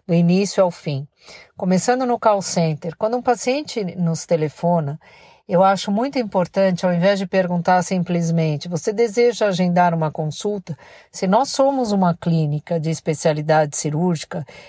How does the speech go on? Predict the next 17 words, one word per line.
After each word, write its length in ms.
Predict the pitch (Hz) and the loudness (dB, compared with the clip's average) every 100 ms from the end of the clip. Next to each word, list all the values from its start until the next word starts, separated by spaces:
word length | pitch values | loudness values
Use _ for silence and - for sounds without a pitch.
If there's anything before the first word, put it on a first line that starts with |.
| - | -2
eu 100 | 175 | 2
acho 220 | 175 196 - | 4 2 0
que 80 | |
a 60 | 185 | 0
primeira 420 | 170 175 208 233 | 2 2 2 2
pergunta 580 | 196 180 165 185 196 185 | 0 -2 0 -2 -2 0
deve 280 | 170 165 170 | 2 0 -2
ser, 280 | - 156 151 | -4 -4 -4
"O 60 | |
senhor 220 | 190 285 | -2 -2
está 280 | 302 - 220 | -2 0 2
nos 160 | 180 - | 2 -4
procurando 720 | - 165 190 156 156 147 143 | -6 -6 -2 2 2 2 -2
porque 320 | - 147 165 | -4 -4 -4
foi 280 | - 170 160 | -2 -2 0
uma 160 | 156 151 | 0 -2
indicação 760 | 143 - 151 - 156 165 269 | -4 -2 -2 0 0 2 0